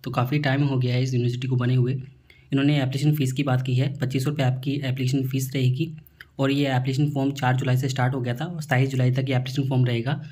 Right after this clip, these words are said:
तो सताईस जुलाई तक आप इसके अंदर आवेदन कर सकते हैं और यहाँ पर इन्होंने समर्थ portal की link दी हुई है, जहाँ पर जाकर आप इसको आवेदन कर सकते हैं। दोस्तों, direct link आपको notification की और apply करने की link हमारी website पर मिल जाएगी,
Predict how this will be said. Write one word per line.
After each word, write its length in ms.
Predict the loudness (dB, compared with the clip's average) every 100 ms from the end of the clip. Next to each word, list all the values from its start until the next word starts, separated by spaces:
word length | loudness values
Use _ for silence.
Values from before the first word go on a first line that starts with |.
| -20 -10 -2
तो 100 | 0
सताईस 260 | 2 2
जुलाई 220 | 2 0 0
तक 160 | 0
आप 140 | -2 -2
इसके 180 | -2 0
अंदर 180 | 0 0
आवेदन 280 | -2 -2
कर 160 | 0 2
सकते 280 | 2 -2 -2
हैं 140 | -2 -4 -12 -4
और 60 | 0
यहाँ 180 | 2 4
पर 100 | 4
इन्होंने 260 | 4 4
समर्थ 240 | 2 0 0
portal 260 | -2 -2
की 80 | 0
link 180 | 2 2
दी 120 | 2
हुई 100 | 2
है, 80 | 2
जहाँ 140 | 0 -2
पर 120 | 0
जाकर 220 | 0 2
आप 300 | 0 -2 -6 -8
इसको 220 | -4 -2
आवेदन 300 | 0 2 2
कर 120 | 2
सकते 280 | 0 -2 -4
हैं। 140 | -4 -4
दोस्तों, 300 | -2 0 2
direct 260 | 4 4 4
link 180 | 2 2
आपको 260 | -2 -2
notification 420 | 2 2 0 -4
की 140 | -2 -4
और 280 | -2 -2 -4 -12 -20 -8
apply 240 | 2 2 4
करने 240 | 2 2
की 80 | 4
link 180 | 2 4
हमारी 200 | 2 2
website 320 | 2 0 0
पर 60 | 4
मिल 160 | 4
जाएगी, 280 | 4 0 -2